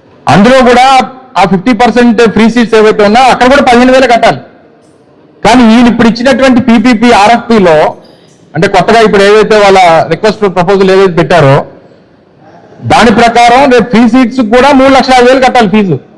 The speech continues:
ఓకే అంటారా చెప్పండి, ఎవరైనా సమర్థిస్తారు చెప్పమనండి. అంటే నేను చదువుకొని మెరిట్ ద్వారా సీట్ సాధించి నేను, ఆ, కౌన్సిలింగ్ లో ఫ్రీ సీట్ వస్తే నేను మూడు లక్షల యాభై వేలు కట్టాలా?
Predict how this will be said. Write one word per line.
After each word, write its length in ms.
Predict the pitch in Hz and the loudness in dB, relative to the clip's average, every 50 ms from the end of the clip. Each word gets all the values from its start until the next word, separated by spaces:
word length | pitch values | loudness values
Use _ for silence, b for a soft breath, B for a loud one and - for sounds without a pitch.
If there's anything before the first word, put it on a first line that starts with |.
| _ _ _ _ _ _ _ _ _ _ - 170 220 | _ _ _ _ _ _ _ _ _ _ -4 -2 0
ఓకే 140 | 226 226 262 | 0 2 0
అంటారా 320 | 254 240 247 240 254 226 | 2 2 2 0 0 0
చెప్పండి, 280 | 240 233 240 247 240 220 | 0 0 0 0 2 2
ఎవరైనా 240 | 220 233 247 254 226 | 2 2 2 2 2
సమర్థిస్తారు 540 | 226 226 226 226 220 233 - 240 220 190 | 0 0 2 2 0 0 0 0 -2 -2
చెప్పమనండి. 380 | 214 214 220 214 214 208 190 202 - - _ _ _ _ _ _ _ _ _ _ _ _ _ - | -2 -2 -2 -4 -4 -4 -6 -10 -16 -20 _ _ _ _ _ _ _ _ _ _ _ _ _ -2
అంటే 200 | 165 196 208 247 | 0 0 2 2
నేను 180 | 240 226 220 | 2 2 0
చదువుకొని 640 | - 190 190 196 240 247 220 240 247 226 220 233 262 | 0 0 0 2 0 0 0 0 0 2 2 2 2
మెరిట్ 400 | 247 208 196 196 233 226 - 240 | 2 2 2 0 0 0 0 0
ద్వారా 220 | 240 240 240 226 | 0 0 0 0
సీట్ 200 | 233 220 226 240 | -2 -2 -2 -2
సాధించి 580 | 208 - 233 220 208 208 202 170 - 220 247 - - - _ _ _ _ _ _ _ _ _ _ _ _ _ _ _ _ _ _ - - - - - | 0 0 0 2 2 0 -2 -2 -4 -6 -6 -8 -10 -18 _ _ _ _ _ _ _ _ _ _ _ _ _ _ _ _ _ _ -20 -20 -20 -6 -4
నేను, 240 | 151 196 226 233 233 233 214 196 180 - - - - - 165 | -2 0 0 2 2 2 2 0 0 -2 -6 -12 -8 -4 0
ఆ, 200 | 170 175 175 165 | 0 2 0 0
కౌన్సిలింగ్ 480 | - 202 220 226 202 240 254 247 240 | 0 0 0 0 0 0 0 2 2
లో 180 | 240 240 233 208 | 2 0 0 0
ఫ్రీ 180 | - 196 220 | 0 -2 -2
సీట్ 200 | 220 240 254 208 | 0 0 0 0
వస్తే 340 | 233 208 220 - 240 277 294 | 0 0 0 0 0 0 0
నేను 180 | 262 233 214 202 | 0 0 0 2
మూడు 120 | 214 220 | 2 2
లక్షల 180 | 214 196 - 208 | 0 0 0 0
యాభై 180 | 196 190 208 | 0 2 2
వేలు 100 | 226 214 | 2 0
కట్టాలా? 380 | 202 175 175 160 143 127 113 107 | 0 0 0 0 0 0 -2 -4